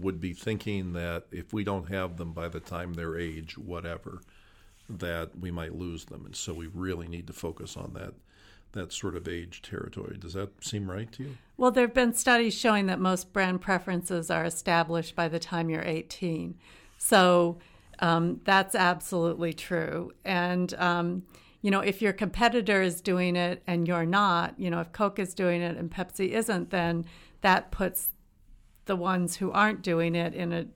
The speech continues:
Speaker 2: in a huge disadvantage, which makes it even more difficult for the companies to do the right thing.
Speaker 1: So let's move on to the second of the three reports that you did, this one on fast food. What did the fast food marketing landscape look like?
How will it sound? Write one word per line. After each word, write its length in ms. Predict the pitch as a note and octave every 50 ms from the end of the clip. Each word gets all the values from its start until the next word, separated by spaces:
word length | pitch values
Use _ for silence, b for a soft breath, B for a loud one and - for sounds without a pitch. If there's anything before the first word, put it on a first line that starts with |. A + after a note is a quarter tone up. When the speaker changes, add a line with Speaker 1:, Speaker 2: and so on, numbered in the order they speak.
| - - - -
Speaker 2:
in 160 | - G3 F3
a 100 | E3+ F3
huge 460 | - F#3 - - G#3 F#3+ F#3 F3 - -
disadvantage, 880 | - F3+ F3 - G3 F3 - - G3+ G3+ G#3 F#3+ F3 E3+ E3+ E3+ - -
which 260 | F#3+ F3+ F#3 - -
makes 240 | F#3+ F#3 F3+ - -
it 120 | F#3 F3
even 260 | F3 E3 F3 F3 F3
more 400 | F3+ F3+ F#3 F#3+ G3 F#3+ F#3 F#3 b b b b b b b b -
difficult 500 | F#3+ E3+ - G3 F3+ - - E3 E3 E3
for 140 | - F#3
the 100 | E3 F3
companies 560 | F3+ - F#3 E3 E3 - E3+ E3 E3 E3 - -
to 160 | - - E3+
do 180 | - E3+ E3
the 100 | - -
right 220 | - - - - - -
thing. 360 | - F3+ - - - F#3 F#3 - _ _ _ B B B B B B B B
Speaker 1:
So 120 | B - A2+
let's 240 | B2 B2+ B2+ -
move 200 | B2 A#2+ A#2+ G#2+
on 160 | A2 G#2+ G#2 G2+
to 60 | G2
the 100 | F2+ G2
second 380 | - - A2 G#2+ - - G2
of 120 | F2+ E2 D#2+
the 80 | -
three 240 | E2+ - - G2+ G#2
reports 520 | F#2 F2 E2 - - - G2 F#2+ F#2+ - -
that 140 | - -
you 140 | - G2 G2
did, 260 | E2+ E2 F#2 E2+ E2
this 220 | E2 F#2+ F#2 - -
one 140 | G#2 F#2 F2+
on 160 | F2 E2+ E2
fast 440 | - - F#2+ F2+ F2 E2 - - -
food. 380 | - - F#2+ G#2 G2 - - - -
What 220 | - G#2+ A2 G#2 -
did 180 | B2+ A2 F2+
the 80 | F#2 F#2
fast 420 | - - G2+ F#2+ F2+ - - -
food 300 | - G2+ F#2+ F#2+ F#2 F2 - B B B B B B B B -
marketing 500 | - F#2 F2+ F2 - F#2+ - - - -
landscape 500 | - - - - - - - - - -
look 160 | - - -
like? 160 | - - -